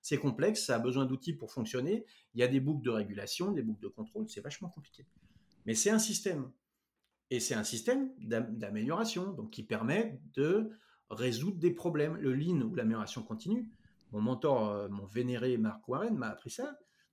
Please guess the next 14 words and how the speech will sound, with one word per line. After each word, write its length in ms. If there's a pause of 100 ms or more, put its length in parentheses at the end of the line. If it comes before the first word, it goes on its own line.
(140)
c'est 400
tout 100
simplement 840
apprendre 460
à 140
identifier 640
des 100
problèmes 400
et 40
les 120
résoudre 320 (100)
tout 80
le 80
temps. 260